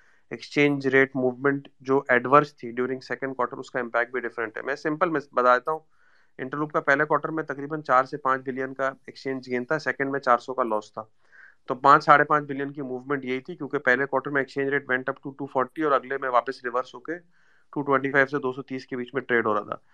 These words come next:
باقی یہ کہ نشاط میں جو ہے وہ چونکہ وہ لوکل سے ہی بیچ رہا تھا، تو اس کو اتنا فرق دونوں سائیڈ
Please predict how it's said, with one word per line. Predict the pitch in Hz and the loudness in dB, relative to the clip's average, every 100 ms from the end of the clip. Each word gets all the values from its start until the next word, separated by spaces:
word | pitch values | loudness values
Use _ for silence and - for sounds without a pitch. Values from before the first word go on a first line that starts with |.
| _ _ - | _ _ 4
باقی | 123 135 - 180 | 6 6 2 -6
یہ | 165 170 | -4 -4
کہ | 185 170 | -4 -2
نشاط | 139 156 165 165 | -2 6 6 4
میں | 165 | -6
جو | 156 139 | -4 -2
ہے | 151 | -2
وہ | 160 | -6
چونکہ | 151 156 143 143 | -10 -12 -8 -8
وہ | 147 143 120 | -6 -8 -10
لوکل | 120 120 120 156 | -8 -6 -4 -4
سے | 175 | -4
ہی | |
بیچ | 156 143 165 | -4 -4 -2
رہا | 156 | -2
تھا، | 160 | -4
تو | 135 | -6
اس | 127 - | -12 -10
کو | 139 - _ | -10 -10 _
اتنا | - 135 | -8 -6
فرق | 135 127 127 | -2 0 -2
دونوں | 123 123 | -2 -4
سائیڈ | 131 123 | -4 -6